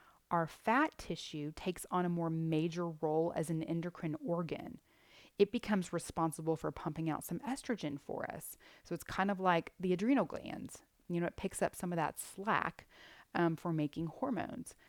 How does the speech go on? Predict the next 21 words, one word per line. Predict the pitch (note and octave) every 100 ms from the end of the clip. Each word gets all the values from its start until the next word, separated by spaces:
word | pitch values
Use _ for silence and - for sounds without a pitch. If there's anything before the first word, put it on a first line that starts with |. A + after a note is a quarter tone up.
| _
That | D#3 D3 D3 E3+
is | F#3+ F#3
how | -
God | F3+ D3 C#3+
designed | D#3+ G3+ B3+ F3+
us. | - - - - - - _
Now, | F#3 F3+
it | F3
doesn't | G3 A3 F#3+
mean | F#3 F#3
that | -
we're | F3
destined | D#3+ D#3 C#3+ - F#3+
to | F3
gain | D3+ E3
a | D#3+
bunch | C#3+ D#3 D#3+
of | D3+
weight | D3 D3 E3+
in | F#3
menopause, | D#3+ D#3 F3 A3+ B3 D4 D#4+ -